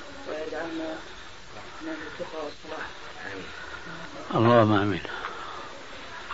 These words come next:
Speaker 1: آه، السؤال الأول، دار بين الأخوة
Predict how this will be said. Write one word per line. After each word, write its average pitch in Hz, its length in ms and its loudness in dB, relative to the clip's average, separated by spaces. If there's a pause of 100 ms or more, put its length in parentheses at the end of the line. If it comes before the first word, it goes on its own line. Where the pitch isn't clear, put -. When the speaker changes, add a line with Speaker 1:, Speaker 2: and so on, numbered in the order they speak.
(760)
Speaker 1:
آه، 156 240 -6 (580)
السؤال 180 240 2
الأول، 175 360 4 (1700)
دار 180 200 2
بين 175 180 2
الأخوة 170 420 0